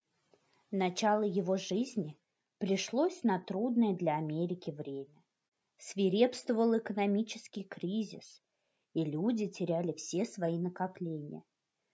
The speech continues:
Кроме того, процветали всякие кружки спиритистов, астрологов.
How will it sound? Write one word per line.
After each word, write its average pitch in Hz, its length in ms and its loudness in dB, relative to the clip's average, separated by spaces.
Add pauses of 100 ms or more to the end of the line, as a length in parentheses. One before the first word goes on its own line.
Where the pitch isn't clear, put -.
(160)
Кроме 208 380 6
того, 208 500 0 (300)
процветали 202 680 0
всякие 269 480 -2
кружки 190 460 -4
спиритистов, 214 1000 -4 (340)
астрологов. 214 1000 0